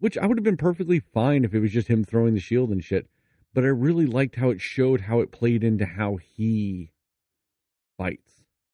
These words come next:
And I was just like, "That's so cool that they did that." Uh, I think all the acting in this was top notch.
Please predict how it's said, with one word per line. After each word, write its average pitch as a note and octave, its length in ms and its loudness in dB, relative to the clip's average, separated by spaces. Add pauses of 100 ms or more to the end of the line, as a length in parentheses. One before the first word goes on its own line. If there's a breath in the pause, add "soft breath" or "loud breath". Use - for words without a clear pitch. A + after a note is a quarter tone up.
(560)
And D#3 100 2
I E3+ 40 4
was E3+ 100 0
just D#3 160 -8
like, C3 100 -2
"That's - 320 -2
so A2 180 2
cool F2 280 -4
that D#2+ 180 -10
they D#2 140 -4
did C#2+ 220 -10
that." - 180 -14 (880)
Uh, F2+ 300 -2 (1120)
I D3+ 100 -2
think D3 200 0
all G#2+ 180 0
the G#2 120 0
acting G#2 380 -2
in G2+ 120 0
this G2+ 220 -4
was F2+ 200 -8
top F#2+ 280 -4
notch. E2+ 520 -6